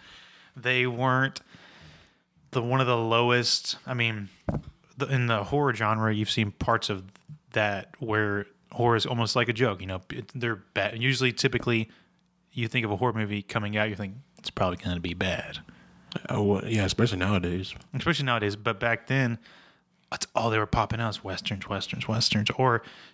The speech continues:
Speaker 1: you know, uh, a centralized urban Western where it's not
Speaker 2: Mm-hmm.
Speaker 1: technically in the, you know, in the countryside desert, but you still got someone who is the cowboy, who still is the Lone Ranger sheriff or the powerful almighty.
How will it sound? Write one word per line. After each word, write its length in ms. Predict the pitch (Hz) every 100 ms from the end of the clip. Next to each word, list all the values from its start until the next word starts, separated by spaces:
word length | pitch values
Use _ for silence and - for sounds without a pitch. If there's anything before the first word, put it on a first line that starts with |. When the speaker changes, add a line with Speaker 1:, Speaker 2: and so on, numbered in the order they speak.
| -
Speaker 1:
you 100 | 110
know, 200 | 104 113
uh, 280 | 110 98 95 - _ _ _ -
a 80 | 120
centralized 760 | - - 123 - 123 113 110 -
urban 320 | 135 117 107
Western 400 | 98 92 - 101
where 160 | 101 104
it's 220 | - -
not 160 | 151 135
Speaker 2:
Mm-hmm. 20 |
Speaker 1:
technically 280 | 147 139 131
in 60 |
the, 100 | 117 107
you 100 | 143
know, 140 | 123 113
in 80 |
the 100 | 107 98 - - -
countryside 600 | 156 165 143 170 151 127
desert, 400 | 123 156 131 110
but 340 | 127 120 117
you 120 | 131 135
still 260 | - 156
got 220 | 139 131
someone 300 | 123 127 123
who 200 | 107 117
is 260 | 117 117 104
the 100 | 120
cowboy, 640 | - 117 101 95 98 98 98
who 140 | 104
still 260 | 98 - 110
is 160 | 101
the 180 | 104 104
Lone 360 | 98 104 120 117
Ranger 320 | 117 117 113
sheriff 400 | 107 - 117 113
or 60 | 113
the 80 | 98
powerful 440 | - 110 104 113
almighty. 440 | 104 104 107 104